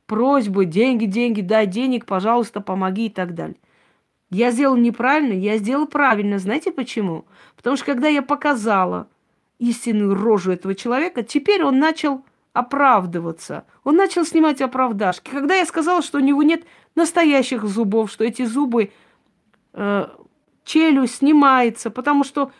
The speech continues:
на металлокерамику отправленные деньги человек пропил. Пропил, и ему хватило только на те зубы, которые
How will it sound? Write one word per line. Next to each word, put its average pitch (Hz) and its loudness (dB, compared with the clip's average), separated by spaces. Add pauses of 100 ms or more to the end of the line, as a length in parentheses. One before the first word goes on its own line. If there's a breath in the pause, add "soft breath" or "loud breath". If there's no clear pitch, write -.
(400 loud breath)
на 269 0
металлокерамику 294 2
отправленные 226 0
деньги 208 -2
человек 311 -2
пропил. 269 0 (320)
Пропил, 311 2
и 233 0
ему 285 2
хватило 269 0
только 247 -2
на 220 0 (160)
те 226 0 (240 loud breath)
зубы, 254 4
которые 214 0